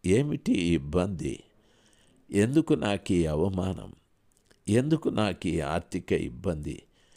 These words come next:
ఎందుకు నాకు ఈ వస్త్రహీనత? ఈ ఇరుకైన స్థలాన్ని చూసి బాధపడకు.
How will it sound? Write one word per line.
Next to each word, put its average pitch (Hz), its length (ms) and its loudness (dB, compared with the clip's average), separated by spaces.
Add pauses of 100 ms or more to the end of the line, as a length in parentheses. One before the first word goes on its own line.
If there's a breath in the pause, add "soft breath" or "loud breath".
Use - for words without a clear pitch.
(380 soft breath)
ఎందుకు 143 420 2
నాకు 98 360 -2
ఈ 87 80 0
వస్త్రహీనత? 78 1200 -2 (1080)
ఈ 95 260 6
ఇరుకైన 95 760 2
స్థలాన్ని 82 920 -2 (140)
చూసి 76 300 -6
బాధపడకు. 80 1000 -6